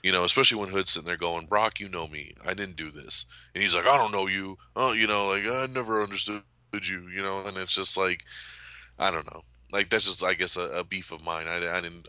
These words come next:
I felt like he was going a little too hard on that one.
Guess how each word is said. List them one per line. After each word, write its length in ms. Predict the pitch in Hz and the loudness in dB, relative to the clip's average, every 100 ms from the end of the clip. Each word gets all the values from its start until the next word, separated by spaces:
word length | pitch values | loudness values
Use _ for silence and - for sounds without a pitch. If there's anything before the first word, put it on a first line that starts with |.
| - | -4
I 160 | 87 | -4
felt 300 | 80 92 85 | -6 -6 -4
like 160 | 85 85 | -6 -8
he 220 | 87 90 | -8 -8
was 180 | 80 82 | -8 -10
going 300 | 85 85 80 | -8 -10 -10
a 60 | 82 | -14
little 260 | 82 - - | -16 -16 -6
too 240 | - 95 | -4 -4
hard 260 | 82 80 82 | -8 -10 -12
on 120 | 82 | -12
that 180 | 80 87 | -12 -14
one. 160 | 90 | -18